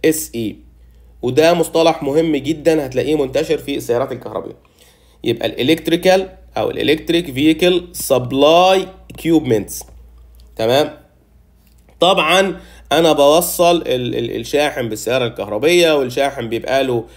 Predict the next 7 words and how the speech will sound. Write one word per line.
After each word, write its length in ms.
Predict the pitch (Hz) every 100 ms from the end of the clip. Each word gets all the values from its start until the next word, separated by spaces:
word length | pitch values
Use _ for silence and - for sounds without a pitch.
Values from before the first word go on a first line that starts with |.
| -
كونكتور 640 | - 110 127 185 - 160 143
واصل 440 | 156 160 151 143
بنقطة 1120 | 123 139 147 - - 110 110 147 147 - 127 123
الشحن. 460 | 110 - 104 - -
تعال 360 | 135 180 190
نبدأ 340 | 196 185 165 -
نشوف 560 | 135 131 180 196 185